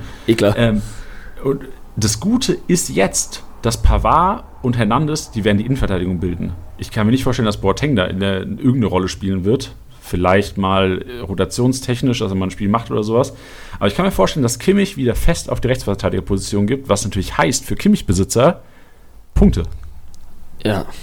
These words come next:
Speaker 2: Endlich wieder Offensivaktionen, mehr Torbeteiligung, mehr Flanken.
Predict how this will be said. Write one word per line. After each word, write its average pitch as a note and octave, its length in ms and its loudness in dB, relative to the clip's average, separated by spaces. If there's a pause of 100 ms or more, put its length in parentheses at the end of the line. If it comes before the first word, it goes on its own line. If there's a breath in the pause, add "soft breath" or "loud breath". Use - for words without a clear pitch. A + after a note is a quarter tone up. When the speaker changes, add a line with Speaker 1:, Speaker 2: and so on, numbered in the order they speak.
(140)
Speaker 2:
Endlich F#3+ 500 2
wieder D3+ 360 2
Offensivaktionen, D3 1080 0 (400 loud breath)
mehr B2+ 240 2
Torbeteiligung, C#3+ 1000 2
mehr A#2+ 160 4
Flanken. D3 720 -2